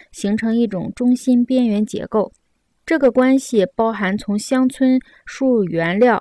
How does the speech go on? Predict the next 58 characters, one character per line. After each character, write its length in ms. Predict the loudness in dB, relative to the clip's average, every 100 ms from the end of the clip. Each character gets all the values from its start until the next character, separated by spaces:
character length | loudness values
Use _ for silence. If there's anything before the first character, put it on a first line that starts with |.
| -4
和 180 | -4 -4
初 240 | -2 -4
级 180 | -2 0
农 240 | 0 0
业 140 | 0 0
品， 340 | -2 -12 -12 -16 _ _
用 340 | 0 2 2
工 240 | 2 2 4
匠 200 | 2 0
的 100 | 0
专 200 | 0 0
业 120 | 0
产 280 | -2 -4 -4
品 320 | -4 -4 -4
与 80 | -6
之 100 | -12
交 220 | -4 -4 -4
换。 280 | -4 -4 -4 _ _ _ _
相 260 | -2 0 0
反， 300 | 0 -6 -6 -16 _
如 140 | -4 4
果 120 | 4
这 120 | 6
个 120 | 2
城 240 | 0 -2 -2
市 220 | 0 -2
试 220 | 0 -4
图 180 | -2 -2
进 200 | 0 -2
行 220 | 0 -4
海 240 | -4 -6 -2
外 160 | -2
贸 200 | -2 -4
易， 240 | -6 -8 -12 _ _ _ _ 0
那 100 | 2
么 140 | 2
播 200 | 2 2
种 280 | 4 0 2
另 160 | 2 2
一 100 | 0
个 140 | -2
城 240 | -2 -6
市 180 | -6 -6
中 240 | -4 -2 -2
心 400 | -2 -2 -2 -6
则 180 | -4 -4
比 180 | -4
较 160 | -4 -8 -8
自 260 | -6 0 0
然。 240 | -2 -10 _ _ _ _ _ -4
它 160 | -2
不 160 | 0 2
会 140 | 2
将 220 | 4 2
海 240 | 2 -6 -4
外 180 | -2 0
地 160 | -4
区 340 | -6 -2 -2